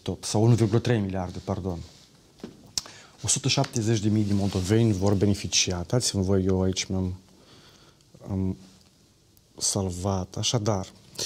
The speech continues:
uh, spor pentru sănătate, plus cincisprezece la sută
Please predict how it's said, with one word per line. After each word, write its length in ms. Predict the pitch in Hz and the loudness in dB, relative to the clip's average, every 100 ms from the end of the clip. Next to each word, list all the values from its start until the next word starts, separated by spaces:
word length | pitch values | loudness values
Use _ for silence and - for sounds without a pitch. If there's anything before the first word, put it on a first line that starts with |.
| - - - - - | -8 -10 -14 -18 -6
uh, 460 | 113 117 113 113 110 - | -2 2 2 2 0 -2
spor 380 | - - 135 | -4 0 0
pentru 280 | 135 143 135 | 2 0 0
sănătate, 560 | 127 123 120 113 101 95 | -2 -2 0 -2 -2 -6
plus 320 | - 135 131 | -4 -2 0
cincisprezece 600 | - 143 139 123 113 120 | 2 2 2 0 0 0
la 140 | 107 | -2
sută 800 | 101 - - 120 120 113 110 101 | 0 -2 0 -2 -2 -2 -2 -2